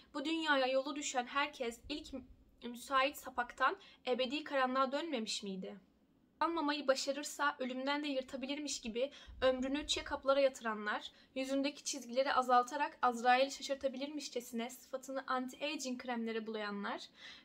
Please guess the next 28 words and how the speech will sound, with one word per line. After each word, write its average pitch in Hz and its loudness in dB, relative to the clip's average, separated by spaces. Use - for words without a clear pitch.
karanlık 294 2
yere 285 4
bomba 269 4
konur 294 -8
endişesiyle 269 -2
kapısından 277 -4
dışarı 277 -4
adım 269 -4
atmadığı 262 0
evinin 269 6
penceresinden 254 0
bakarken 330 -2
sokak 320 -8
lambasını 254 -2
avlamaya 254 0
heveslenmiş 247 -6
sarhoş 247 -4
komşunun 269 -2
kör 415 2
kurşununa 254 -2
hedef 277 -2
olanlar 233 2
cümlesi 269 -2
tıpış - -8
tıpış - -12
hakka 247 -2
yürümemiş 226 -4
miydi? 185 -8